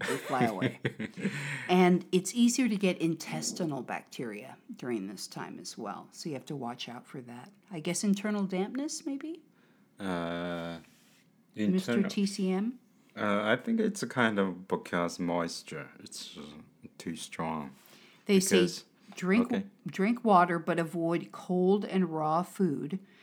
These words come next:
Speaker 1: to prevent the occurrence and spread of infectious disease. That's what they said in ancient times. So drink lots of water, which is always a good idea, but avo-, avoid cold and raw food.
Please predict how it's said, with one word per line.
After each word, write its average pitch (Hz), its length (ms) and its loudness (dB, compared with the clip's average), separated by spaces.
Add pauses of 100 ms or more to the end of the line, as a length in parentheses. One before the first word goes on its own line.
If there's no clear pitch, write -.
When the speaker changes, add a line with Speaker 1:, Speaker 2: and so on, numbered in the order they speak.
(240)
Speaker 1:
to 196 120 0
prevent 170 440 2
the 185 120 2
occurrence 170 680 0
and 160 200 -2
spread 156 480 0
of 143 140 -8
infectious 151 640 -8
disease. 151 760 -8 (200)
That's 180 220 -12
what 160 120 -18
they 160 100 -10
said 160 260 -8
in 170 140 -8
ancient - 480 -8
times. - 460 -16 (520)
So - 160 -8
drink 160 280 -6
lots 151 340 0
of 185 140 -2
water, 156 460 -4
which 190 220 -2
is 160 140 -2
always 147 300 -4
a 139 60 -6
good 143 180 -8
idea, 131 380 -6 (380)
but - 160 0
avo-, 170 460 0 (120)
avoid 160 500 -2
cold 185 600 -2
and 160 240 -6
raw 135 240 -8
food. - 460 -10